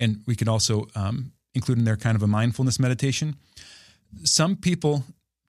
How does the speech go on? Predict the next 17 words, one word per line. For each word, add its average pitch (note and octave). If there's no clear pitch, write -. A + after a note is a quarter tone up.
today D#3
turn F3+
to A#3+
these F#3+
methods A2+
for -
therapeutic C3
reasons," A#2
meaning G#2
for, A2
uh, G2
medical C3+
reasons. G2
"The A#2+
spiritual G3+
restlessness B2
arising C3